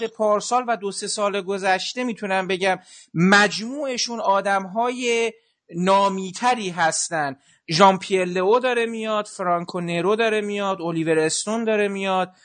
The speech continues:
نیکولا پیاوانی داره میادش. اه،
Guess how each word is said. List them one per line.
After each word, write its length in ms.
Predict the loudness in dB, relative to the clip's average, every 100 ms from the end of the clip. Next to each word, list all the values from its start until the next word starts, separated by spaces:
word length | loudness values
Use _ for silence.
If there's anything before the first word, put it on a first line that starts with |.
| -10 -4
نیکولا 400 | 0 2 2 2
پیاوانی 680 | 0 2 2 2 0 0
داره 260 | 0 0 0
میادش. 540 | -4 -4 -2 -2 -4 -8 -20 _
اه، 140 | 0